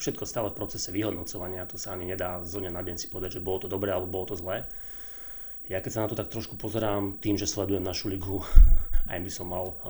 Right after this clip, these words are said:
pravidelne, tak, e, sú kluby, ktoré to robia super, ktoré možno aj vinou niektorých zranení, že tí hla-, hráči mladší dostali priestor možno na,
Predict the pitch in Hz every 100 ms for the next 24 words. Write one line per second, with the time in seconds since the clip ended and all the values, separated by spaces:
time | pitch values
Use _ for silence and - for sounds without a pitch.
0 | 90 90 87 90 - 92 104 104 104 104
1 | 110 110 95 87 - 98 92 90 - -
2 | - - - - - 127 127 127 - 117
3 | 113 113 110 107 - 98 76 190 - -
4 | - 107 98 98 98 95 95 95 95 92
5 | - - - - - - 214 190 143 139
6 | 139 117 123 131 104 98 127 135 127 110
7 | 107 - 101 95 110 101 104 107 113 104
8 | 101 101 104 110 101 101 98 104 98 104